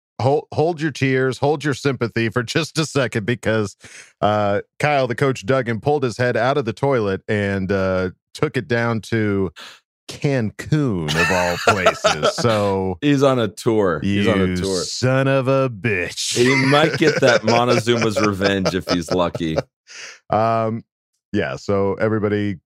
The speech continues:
Speaker 1: calm down. Coach is, Coach is fine. He's just soaking up the sun. But he might make an appearance here at some point
Speaker 2: He
Speaker 1: in the episode.
Speaker 2: we may or may not have Coach
Speaker 1: We may
Speaker 2: in
Speaker 1: or
Speaker 2: a
Speaker 1: may
Speaker 2: few
Speaker 1: not have
Speaker 2: minutes.
Speaker 1: some previously recorded, uh,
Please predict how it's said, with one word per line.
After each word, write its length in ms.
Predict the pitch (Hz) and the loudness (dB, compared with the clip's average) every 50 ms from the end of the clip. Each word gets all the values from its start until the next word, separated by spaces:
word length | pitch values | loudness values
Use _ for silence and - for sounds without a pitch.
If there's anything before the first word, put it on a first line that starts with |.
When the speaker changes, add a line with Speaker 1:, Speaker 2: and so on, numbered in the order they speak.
| _ _ - | _ _ -2
Speaker 1:
calm 240 | 104 107 107 104 | -2 0 0 0
down. 280 | 98 101 95 92 95 87 | 0 0 0 0 -2 -2
Coach 300 | - 98 95 95 - - | -2 -2 -2 -2 -2 -2
is, 360 | 95 92 90 82 - - - _ _ | -2 -2 -2 -4 -8 -14 -20 _ _
Coach 180 | - 87 85 - | -6 -6 -4 -4
is 120 | 113 - | -6 -8
fine. 560 | - _ 143 135 120 104 95 87 82 85 87 | -4 _ -2 0 0 -2 -2 -4 -6 -6 -6
He's 340 | 90 85 90 85 85 80 76 | -6 -6 -6 -6 -6 -6 -8
just 600 | - - 90 85 82 78 - - - - - - _ _ _ _ _ _ _ | -6 -6 -4 -4 -4 -6 -10 -14 -16 -18 -20 -20 _ _ _ _ _ _ _
soaking 380 | - - - 117 98 - - 92 | -12 -6 -4 -4 -4 -4 -4 -6
up 140 | 92 - | -6 -4
the 80 | - 101 | -6 -6
sun. 300 | - - 101 95 98 - | -4 -4 -4 -4 -2 -2
But 160 | 160 180 196 | -2 -2 -2
he 80 | 190 262 | -2 -2
might 200 | 254 285 294 277 | -2 -2 -2 0
make 200 | 254 262 - - | -2 -2 -2 -2
an 60 | 247 | -4
appearance 480 | - - - 277 285 285 277 220 - - | -4 -4 -2 -2 0 0 0 -2 -2 -2
here 440 | - 110 98 98 104 123 151 180 - _ _ _ _ _ _ _ | -2 0 0 0 0 -2 -2 -4 -10 _ _ _ _ _ _ _
at 140 | - 170 - | -4 -4 -4
some 220 | - 185 180 180 | -2 -4 -4 -2
point 220 | 175 180 180 180 170 | 0 2 2 2 2
Speaker 2:
He 60 | 175 | 2
Speaker 1:
in 60 | 180 | 0
the 100 | 180 175 | 0 -2
episode. 400 | 180 190 - - 160 143 - 113 | -2 -2 -4 -4 -6 -4 -2 0
Speaker 2:
we 120 | 101 - | 0 0
may 340 | 98 98 110 117 131 139 143 | 2 2 2 2 4 4 4
or 140 | 135 127 120 | 2 2 0
may 200 | 110 110 107 107 | 0 -2 -2 -2
not 280 | 104 101 98 98 - - | 0 0 0 0 -2 -2
have 240 | 87 87 85 82 | -4 -6 -6 -6
Coach 280 | - - 87 73 - - - - | -8 -8 -8 -8 -8 -8 -4 -2
Speaker 1:
We 140 | 117 127 | -2 0
may 160 | 131 143 160 175 | 0 0 0 0
Speaker 2:
in 60 | 180 | 0
Speaker 1:
or 40 | 180 | 0
Speaker 2:
a 40 | |
Speaker 1:
may 140 | 165 160 160 | 0 0 2
Speaker 2:
few 80 | 156 160 | 2 2
Speaker 1:
not 120 | 151 147 | 2 2
have 100 | 135 131 | 2 0
Speaker 2:
minutes. 140 | 135 120 - | 0 0 -2
Speaker 1:
some 220 | - 127 123 117 | -2 -2 -2 -2
previously 600 | 101 - - 190 180 151 156 143 127 - 147 147 | -4 -6 -6 -6 -2 -2 -2 -2 -2 -2 -2 -2
recorded, 720 | 143 131 127 117 - - 143 139 139 131 131 127 123 117 117 | 0 0 0 -2 -2 -2 -2 0 0 0 0 0 0 0 0
uh, 580 | 120 110 107 104 101 98 98 98 95 95 95 | 0 0 0 0 0 0 0 0 0 -2 -2